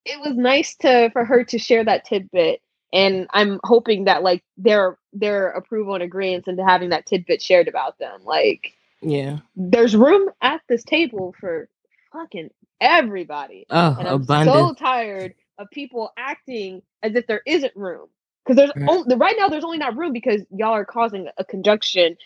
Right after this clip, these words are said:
Speaker 1: at, at the spot where we're supposed to go sit at our seats because you think there's not enough chairs. But you're not even in the room yet to know if there's not enough chairs.
Speaker 2: Basically.
Speaker 1: And guess
Speaker 2: Oh.
Speaker 1: what you could do?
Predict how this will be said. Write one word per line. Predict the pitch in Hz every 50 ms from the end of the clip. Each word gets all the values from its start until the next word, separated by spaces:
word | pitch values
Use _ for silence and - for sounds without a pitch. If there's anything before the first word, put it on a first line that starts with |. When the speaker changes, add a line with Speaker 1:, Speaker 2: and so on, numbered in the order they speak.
| _ _ -
Speaker 1:
at, | 190 - -
at | 214 220 -
the | - 202
spot | - - 262 247 220 185 190
where | 208 208
we're | 208 208
supposed | 208 - 226 220 -
to | 233
go | 196 208
sit | 208 - - 240 220
at | 196
our | 190 185
seats | - - - 285 254 -
because | 202 190 233 214 -
you | 220 302 403
think | - 262 233 -
there's | 214 208 208
not | 214 214 208
enough | 185 185 185 - -
chairs. | - 269 254 202 151 - - _ _ _ -
But | 254 240 -
you're | 415 453
not | 427 403 359
even | 349 370 349 370 359
in | 381
the | 370 427
room | 339 381 440 494 466 320
yet | 240 214 214 214 -
to | - 359
know | 403 494 523 453
if | 339
there's | - 220 220 220
not | 202 190
enough | 185 180 170 160 -
chairs. | - - - - - - - - _ _ _ _ _ _ _ _ 156 143 143
Speaker 2:
Basically. | 151 147 147 139 - 156 143 - - 139 135 139 151 -
Speaker 1:
And | 262 269
guess | - 208 214 202
Speaker 2:
Oh. | 190
Speaker 1:
what | - - -
you | 359 311
could | 370 277
do? | 294 403 392 240 156 156